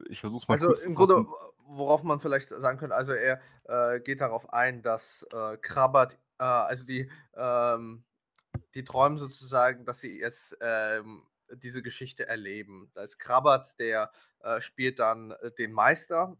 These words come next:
Speaker 2: in, äh, in der Vergangenheit und dann gibt's Juro, der spielt den Jirko, also den besten
Speaker 1: Genau.
Speaker 2: Freund von Meister.
Speaker 1: Und, und der Meister, und in der Geschichte geht's darum, das ist noch wichtig, dass der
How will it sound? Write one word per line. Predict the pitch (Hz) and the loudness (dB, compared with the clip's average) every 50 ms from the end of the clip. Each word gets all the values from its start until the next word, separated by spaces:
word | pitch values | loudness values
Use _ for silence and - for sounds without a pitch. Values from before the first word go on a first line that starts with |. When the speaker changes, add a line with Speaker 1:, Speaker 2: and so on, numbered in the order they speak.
| _ | _
Speaker 2:
in, | - 131 131 127 - - | -16 -16 -14 -16 -14 -14
äh, | 139 139 135 - - | -14 -14 -14 -14 -14
in | 147 135 | -10 -8
der | 139 - | -8 -8
Vergangenheit | 156 135 139 135 135 135 135 143 135 131 135 - | -6 -4 -4 -4 -4 0 2 2 2 2 0 -4
und | 131 123 127 120 | -12 -12 -8 -8
dann | 127 120 | -8 -8
gibt's | 123 120 - _ - - - | -8 -12 -14 _ -20 -16 -10
Juro, | 127 127 131 127 127 131 127 | -6 -6 -6 -4 -4 -4 -4
der | 120 104 107 | -4 -6 -8
spielt | - _ 123 120 - - | -8 _ -10 -8 -8 -8
den | 113 113 117 - _ _ _ _ _ | -10 -10 -12 -18 _ _ _ _ _
Jirko, | 113 117 117 127 127 - - 92 87 - _ _ _ _ | 0 2 2 2 0 -4 -10 -12 -12 -12 _ _ _ _
also | - 98 98 - 107 | -12 -12 -10 -10 -10
den | 98 107 104 104 107 107 107 | -8 -8 -8 -8 -10 -12 -8
besten | 110 110 127 | -4 0 2
Speaker 1:
Genau. | 107 78 73 85 98 - | 4 4 4 2 0 -2
Speaker 2:
Freund | - 110 107 110 87 - | 0 0 0 0 0 -4
von | - - 98 95 92 - _ - _ _ | -8 -8 -8 -8 -8 -12 _ -20 _ _
Meister. | - 92 95 98 - - - 143 143 | -6 -4 -4 -4 -4 -2 2 4 6
Speaker 1:
Und, | 151 143 - - - | 6 4 2 2 4
und | 143 147 143 | 4 8 12
der | 147 131 127 | 12 12 12
Meister, | 120 120 127 143 170 170 - - 180 151 | 12 12 12 12 12 10 10 10 12 12
und | 143 135 - - | 12 10 6 4
in | - 131 | 8 10
der | 131 127 | 10 10
Geschichte | 127 - - 175 165 - 160 143 | 10 8 4 4 6 8 8 8
geht's | 131 120 - | 8 8 10
darum, | - 123 123 143 147 156 147 131 | 12 12 12 12 12 10 6 2
das | 117 - - | -2 -6 -8
ist | - - | -8 -6
noch | 127 113 107 | -6 -4 -2
wichtig, | 135 147 - - - 147 156 156 151 - - - | -4 -4 -2 0 2 2 2 2 0 -4 4 8
dass | 120 120 127 139 - - - | 10 10 10 10 6 0 2
der | - 117 113 113 113 113 113 113 110 110 107 | 6 8 10 10 10 10 10 10 8 6 2